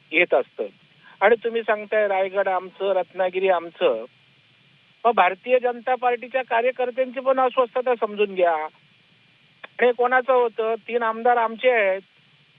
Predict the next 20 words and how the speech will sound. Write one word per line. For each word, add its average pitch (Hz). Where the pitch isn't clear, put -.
नरेश 233
म्हस्केला 233
खासदार 220
केला 247
भाजपच्या 208
लोकांनी, 185
त्या 202
ठिकाणी 233
अंधेरीला 240
आमचे 226
आमदार 233
आहेत. 202
रवींद्र 226
वायकरला 240
खासदार 220
केला 240
आमच्या 226
लोकांनी, 170
तुम्हाला 214
सीट 226